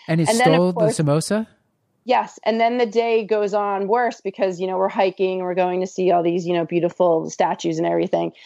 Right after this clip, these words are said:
Speaker 2: And I start to develop, like, a little bit of, like, gerd or what I thought was
Speaker 1: Uh-oh.
Speaker 2: gerd.
Speaker 1: <laughs>
Speaker 2: And then develop the worst traveler's gastroenteritis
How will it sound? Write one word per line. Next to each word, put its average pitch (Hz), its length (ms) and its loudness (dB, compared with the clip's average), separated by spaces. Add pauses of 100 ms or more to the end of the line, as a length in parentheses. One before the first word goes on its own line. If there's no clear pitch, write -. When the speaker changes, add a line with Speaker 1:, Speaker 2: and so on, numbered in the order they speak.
(160)
Speaker 2:
And 208 80 0
I 220 40 2
start 233 260 0
to 294 100 -4
develop, 190 480 0
like, 185 200 -4
a 185 40 -4
little 175 300 -4
bit 175 180 -2
of, 170 140 -2
like, 170 340 -2 (380)
gerd 185 500 2
or 175 100 2
what 175 160 2
I 170 120 0
thought 165 240 0
was 156 120 0
Speaker 1:
Uh-oh. 135 100 -8
Speaker 2:
gerd. 165 540 -2
Speaker 1:
<laughs> - 40 -18 (560)
Speaker 2:
And 202 680 2
then 226 560 0
develop 202 680 0
the 214 120 0
worst 202 400 0
traveler's 180 760 0
gastroenteritis 180 840 -4